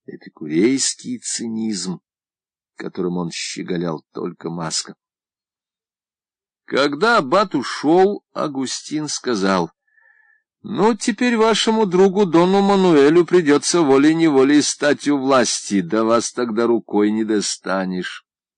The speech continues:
Дело в том, что фаворит Дон Мануэль Годой, герцог Алькудия, с самого начала был противником войны и отказывался взять на себя официальное управление государством.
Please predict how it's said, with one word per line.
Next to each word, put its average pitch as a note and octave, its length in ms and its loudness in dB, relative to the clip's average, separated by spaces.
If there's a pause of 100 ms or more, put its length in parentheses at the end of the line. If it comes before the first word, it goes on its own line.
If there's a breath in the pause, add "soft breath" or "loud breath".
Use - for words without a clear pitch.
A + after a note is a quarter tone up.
(100)
Дело C#3 540 -2
в - 140 -20 (140)
том, F#2+ 480 -6 (1120)
что - 320 -8
фаворит A2 760 2 (720)
Дон F#2+ 380 0
Мануэль C#3 720 2
Годой, A#2+ 720 2
герцог F#2+ 800 -4
Алькудия, G2+ 1000 -2 (220)
с - 320 -8
самого D3 500 2
начала E3 560 0
был D3+ 180 0
противником B2 840 -4
войны A2 380 -2 (320)
и - 120 -8
отказывался C3 960 -2
взять A#2+ 300 -4
на A2+ 100 -8
себя G#2+ 300 -4
официальное G2+ 800 -4
управление E2 760 -6
государством. D2 800 -14